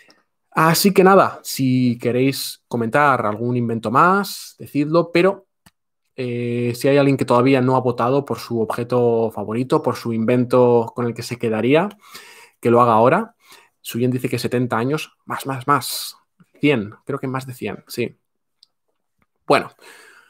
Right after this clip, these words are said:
pues con esto creo que podemos dar por cerrado el directo de hoy, que llevamos ya casi una hora, bueno, casi no, una hora.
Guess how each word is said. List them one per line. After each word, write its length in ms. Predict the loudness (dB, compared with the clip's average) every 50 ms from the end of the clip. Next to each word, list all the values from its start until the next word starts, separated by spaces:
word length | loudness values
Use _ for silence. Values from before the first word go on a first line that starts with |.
| _ -20 -20 _ _ _ _ _ _
pues 500 | 0 4 6 6 6 6 6 4 2 0
con 160 | 0 0 0
esto 280 | 0 0 -2 -4 -4 -4
creo 160 | -4 -6 -6
que 80 | -6 -6
podemos 760 | -4 -2 -2 -2 -2 -2 0 0 0 -2 -4 -8 -14 -14 -16 -14
dar 320 | -10 -8 -6 -6 -6 -8
por 260 | -6 -2 -2 0 -2 -2
cerrado 720 | -6 -8 -4 -4 -2 0 0 2 2 2 0 -2 -6 -10 -10
el 280 | -8 -6 -4 -4 -4
directo 320 | -4 -6 -6 -6 -6 -8 -8
de 100 | -6 -4
hoy, 140 | -4 -4 -4
que 160 | -6 -10 -14
llevamos 300 | -12 -12 -10 -8 -6 -2
ya 280 | -2 -2 -4 -6 -14 _ _ _ _ _ _ _ _
casi 340 | -8 -6 -4 -4 -4 -2 -2
una 240 | -2 0 0 0 2
hora, 360 | 2 2 2 2 0 -4 -10 _ _ _ _ _
bueno, 160 | -12 -12 -12 -10
casi 220 | -10 -8 -6 -4
no, 220 | -6 -6 -6 -12 _ _ _ _ _ _ _
una 260 | 0 2 2 4 4
hora. 280 | 4 4 2 2 0 -4